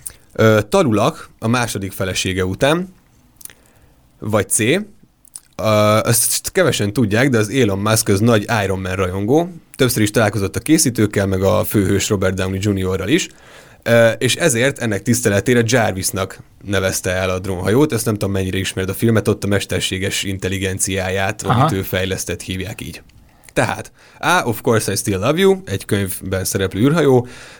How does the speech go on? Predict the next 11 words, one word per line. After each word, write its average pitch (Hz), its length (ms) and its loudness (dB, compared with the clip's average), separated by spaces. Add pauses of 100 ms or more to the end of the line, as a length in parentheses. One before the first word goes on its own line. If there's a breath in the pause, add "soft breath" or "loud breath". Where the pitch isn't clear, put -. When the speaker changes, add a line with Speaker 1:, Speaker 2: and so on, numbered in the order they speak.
Speaker 1:
Tarulak 151 480 2
a 110 80 -4
második 107 380 -2
felesége, 107 640 2
vagy 101 360 -2
pedig 95 320 -4 (100)
Jarvis 95 500 -4
az 90 220 -8 (100)
Iron 92 160 -12
Man 87 120 -14
filmekből. - 580 -14